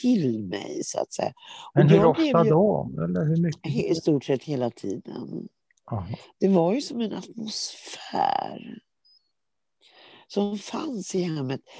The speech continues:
Speaker 1: Samtidigt, alltså, som det var just ett väldigt judiskt och väldigt varmt
Speaker 2: Ja.
Speaker 1: och väldigt kärleksfullt.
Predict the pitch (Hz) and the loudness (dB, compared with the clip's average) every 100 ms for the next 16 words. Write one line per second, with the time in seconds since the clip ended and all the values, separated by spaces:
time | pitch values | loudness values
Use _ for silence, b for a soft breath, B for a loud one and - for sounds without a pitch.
0 | B - 330 339 180 - 196 - - 180 | B -8 -6 -4 -2 0 0 0 -2 -4
1 | - - 190 220 220 247 320 202 170 156 | -4 -6 -4 -2 -2 -2 0 -2 -2 -6
2 | - 170 - - 143 147 143 - 131 - | -4 -2 -2 -4 0 2 2 0 -6 -8
3 | 147 151 - 147 113 151 180 107 92 101 | -8 -8 -8 -8 -4 -4 -4 -4 -6 -8
4 | - - - - B 123 113 113 139 170 | -14 -16 -18 -16 B -4 -2 0 2 2
5 | 147 - - - 285 254 202 - - - | 2 -8 -10 -6 0 2 2 0 -4 -4
6 | - - - - - - - | -6 -6 -2 2 2 0 -8